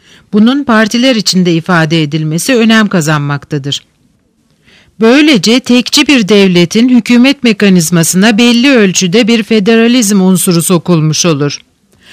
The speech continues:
Örneğin bin dokuz yüz on dörtten önce Sosyalist Partisi'nin hemen hemen özerk nitelikte yedi örgüte, Alman, Macar, Çek, Leh, Rüten, Sloven ve İtalyan,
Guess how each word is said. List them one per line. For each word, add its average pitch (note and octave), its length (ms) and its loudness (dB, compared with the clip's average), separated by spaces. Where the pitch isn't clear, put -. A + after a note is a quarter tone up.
Örneğin A#3+ 680 2
bin A3+ 200 4
dokuz A#3+ 280 0
yüz G3+ 100 -2
on B3 220 2
dörtten F3+ 460 0
önce E3 360 0
Sosyalist A#3 720 0
Partisi'nin F#3 720 0
hemen B3 340 0
hemen F#3 320 0
özerk G3+ 460 0
nitelikte F#3+ 640 -2
yedi G#3 380 2
örgüte, F3 760 0
Alman, G3 580 2
Macar, G3 640 0
Çek, - 580 -2
Leh, F#3+ 520 -2
Rüten, G#3 540 -2
Sloven G3 760 0
ve G#3+ 120 2
İtalyan, F3+ 720 0